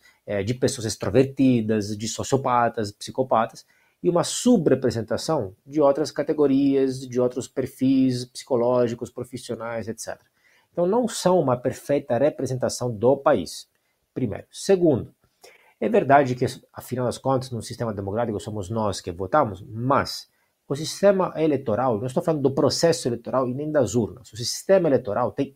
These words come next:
N formas para ser controlados por quem? Exatamente por eles. Por exemplo, quem decide as regras da, do sistema eleitoral? Eles. Quem decide o fundão?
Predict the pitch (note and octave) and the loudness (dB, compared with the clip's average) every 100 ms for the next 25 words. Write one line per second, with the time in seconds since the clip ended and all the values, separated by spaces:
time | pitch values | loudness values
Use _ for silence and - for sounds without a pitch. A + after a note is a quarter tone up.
0 | - G#3+ G3+ E3 C3 B2+ A2+ A2 A#2 A2+ | 2 4 4 0 -2 -4 -2 -2 -2 -6
1 | A#2 _ _ - - - B2+ C3 F3 F#3 | -10 _ _ -10 -6 -2 -4 -2 2 2
2 | F3 C#3+ A2 G#2+ A2 G#2+ G#2+ G2 _ _ | 2 2 2 2 0 -2 -4 -10 _ _
3 | _ _ F3 F3 D3 G2 - - E3 C3 | _ _ 2 4 4 2 0 0 2 2
4 | C#3+ C#3 B2 B2 - B2+ - - - _ | 0 0 -2 -2 0 0 0 -10 -20 _
5 | _ _ - C#3 G2 - _ G#3 G#3+ F#3+ | _ _ 0 0 0 -8 _ 0 2 0
6 | - F#3+ F3 F3 C#3+ D#3+ D#3+ E3 - - | 0 0 2 2 4 2 2 0 -2 -12
7 | _ _ B2+ C3+ C#3 C3+ B2+ C3+ C#3 C3+ | _ _ 0 2 4 0 -2 -4 -2 0
8 | C3+ D3 F#2+ - - B3+ - - - _ | 0 -2 -4 -6 -2 0 0 -4 -12 _
9 | _ _ - G#3 G3+ E3+ - F3+ E3+ E3+ | _ _ 0 2 2 0 0 0 2 2
10 | F#3 D3+ G#2+ E2+ | 0 2 2 0